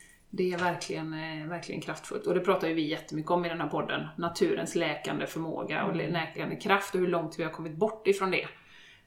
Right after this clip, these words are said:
Speaker 1: Eh, men att få naturen som en extra medhjälpare blir det ju då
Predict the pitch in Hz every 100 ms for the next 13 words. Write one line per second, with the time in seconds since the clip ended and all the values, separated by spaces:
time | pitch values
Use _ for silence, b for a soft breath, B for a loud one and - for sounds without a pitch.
0 | - 170 170 175 147 147 160 - - -
1 | - _ _ _ - - 196 180 170 180
2 | 180 180 165 185 196 190 190 - - 170
3 | 180 185 156 151 - - 233 214 196 160
4 | 160 160 - -